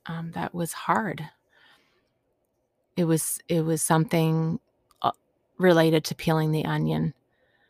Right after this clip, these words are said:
But for me, it was like I had a huge crack. Like, I had a crack that was just,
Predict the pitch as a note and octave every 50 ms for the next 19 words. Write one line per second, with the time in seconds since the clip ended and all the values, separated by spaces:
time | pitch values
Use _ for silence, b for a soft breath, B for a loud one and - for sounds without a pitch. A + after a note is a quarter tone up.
0 | _ _ - - - - - - F3+ E3+ E3+ F3 F3 F3 F3 F3 E3+ - - E3
1 | D3+ D3 - D#3+ D#3 D3+ D3+ D3+ - - _ - - E3 E3 E3 D#3+ D#3+ E3 E3
2 | D#3+ D#3+ D3+ - - - F#3 F#3 F#3+ F#3 E3+ - - - - - - - - F#2+
3 | C#3 A#2+ - - - - - - _ _ _ _ _ _ _ - E3+ - D3+ E3+
4 | E3+ E3+ E3 - - - F3 D#3+ D3+ D3 D3+ _ - - - - _ _ _ b
5 | b b b b b b b b b b b _ _ _ - E3 - - D#3 D#3+
6 | - - E3 D3+ - -